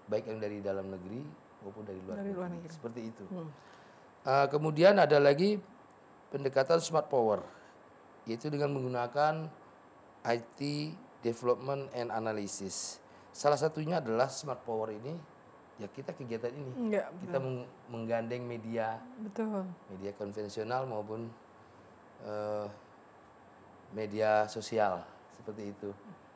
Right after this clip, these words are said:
Speaker 1: Untuk bisa memberikan edukasi kepada masyarakat seluruh.
Speaker 2: Terutama generasi muda ya.
Speaker 1: Dan yang keempat adalah, eh, kerjasama. Kerjasama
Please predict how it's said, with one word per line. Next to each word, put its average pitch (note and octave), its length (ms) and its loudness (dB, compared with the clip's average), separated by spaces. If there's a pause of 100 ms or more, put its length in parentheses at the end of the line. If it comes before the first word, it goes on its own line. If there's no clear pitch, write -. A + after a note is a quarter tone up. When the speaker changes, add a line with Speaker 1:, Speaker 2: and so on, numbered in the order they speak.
(640)
Speaker 1:
Untuk A2 160 -12
bisa C3 160 2
memberikan A#2+ 480 0
edukasi G#2 560 -4
kepada G#2 320 -4
masyarakat F#2+ 480 -8
seluruh. F#2 400 -14
Speaker 2:
Terutama A3 400 -2
generasi A3 400 0
muda G#3+ 320 2
ya. F#3 160 2
Speaker 1:
Dan D3+ 320 4 (320)
yang A#2 240 2
keempat A#2+ 480 0
adalah, A2+ 400 0 (720)
eh, G#2+ 240 0
kerjasama. G2+ 640 -2 (480)
Kerjasama G2+ 560 0